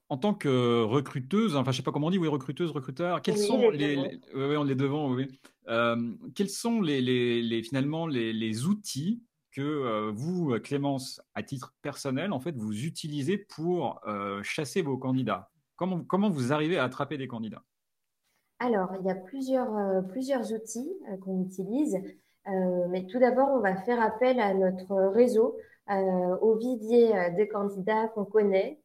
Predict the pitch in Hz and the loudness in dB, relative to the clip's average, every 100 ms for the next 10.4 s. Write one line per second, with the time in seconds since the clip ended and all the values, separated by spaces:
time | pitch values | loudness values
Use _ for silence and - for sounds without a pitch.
0 | - 220 226 208 190 180 175 185 180 - | -2 4 4 6 4 4 2 -4 -6 -4
1 | 190 170 175 190 180 - - 214 226 226 | -4 -2 0 0 -2 -4 2 4 6 4
2 | 214 190 208 202 - 208 - 240 233 240 | -2 0 0 -2 -14 -12 0 2 2 -2
3 | _ _ - - 196 196 196 196 196 214 | _ _ -14 -6 -4 0 2 0 2 4
4 | 214 202 175 175 175 - 202 190 180 180 | 6 4 2 0 -2 -2 0 2 2 4
5 | 190 202 202 190 190 190 - 202 196 240 | 4 4 4 4 2 -2 -2 -2 0 2
6 | 262 285 269 214 202 - 240 240 214 208 | 4 4 2 -2 -2 -8 -10 -8 -4 0
7 | 233 269 262 - _ _ 196 190 185 185 | 2 2 -2 -14 _ _ -2 0 0 -2
8 | 214 202 226 220 202 - 214 196 185 190 | -4 0 4 4 2 -2 0 2 2 0
9 | 185 208 214 190 190 226 285 - _ _ | 2 0 0 -4 -2 -2 -2 -8 _ _
10 | 220 220 233 233 | 4 6 4 2